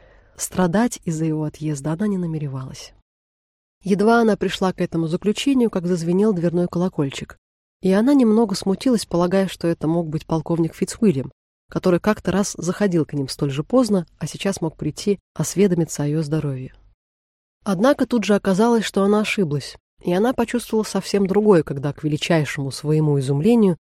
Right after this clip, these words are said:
увидела, что в гостиную входит мистер Дарси. Он тут же торопливо справился, не прошла ли её мигрень, давая понять, что его привело сюда желание узнать,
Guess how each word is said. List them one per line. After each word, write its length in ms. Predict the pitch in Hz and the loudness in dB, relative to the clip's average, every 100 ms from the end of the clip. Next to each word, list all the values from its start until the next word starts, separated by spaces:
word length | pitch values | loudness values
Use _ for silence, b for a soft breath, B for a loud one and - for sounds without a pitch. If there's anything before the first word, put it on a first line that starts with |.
| _ _ | _ _
увидела, 440 | 170 165 226 196 180 | -2 2 2 2 2
что 200 | - 156 | 0 0
в 40 | |
гостиную 540 | 156 - 240 254 247 | 0 0 0 2 2
входит 500 | 226 - 208 214 - _ | 0 0 0 0 -4 _
мистер 460 | 160 160 131 - 170 | 0 0 0 -4 0
Дарси. 480 | 170 151 - 208 - _ _ _ | 0 0 -6 -14 -18 _ _ _
Он 140 | 196 208 | 2 4
тут 180 | 247 | 4
же 120 | 202 - | 2 2
торопливо 460 | 196 196 190 190 | 2 2 2 0
справился, 580 | - - 185 165 156 175 | 0 2 2 2 0 0
не 80 | 165 | 0
прошла 340 | 165 - 165 | 0 -2 -2
ли 100 | 147 | 0
её 180 | 143 143 | 0 0
мигрень, 580 | 143 139 190 220 202 220 | 0 2 2 2 -2 -4
давая 320 | 156 147 139 | 0 2 0
понять, 320 | - 151 180 | -2 0 0
что 200 | - - | 0 -4
его 180 | 160 151 | 0 0
привело 400 | - 156 156 151 | 0 0 0 0
сюда 240 | - 143 131 | -2 -4 -2
желание 400 | 143 170 185 170 | 0 0 2 0
узнать, 420 | 147 151 170 | -2 -2 -2